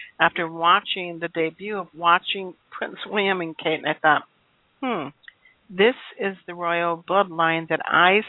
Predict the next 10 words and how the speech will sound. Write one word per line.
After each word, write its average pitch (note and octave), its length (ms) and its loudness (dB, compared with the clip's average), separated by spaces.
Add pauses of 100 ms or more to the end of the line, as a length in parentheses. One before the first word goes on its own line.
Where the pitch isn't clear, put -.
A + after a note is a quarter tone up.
(140)
see C#3+ 420 -12 (640)
awakening E3+ 760 -2
in E3 240 -4
our D#3+ 400 -2 (140)
spiritual D#3+ 840 -2 (920)
light F3+ 380 2 (120)
encodements D#3 760 -14 (300)
inside E3 480 -2
of E3 100 -10
us, F2+ 260 -12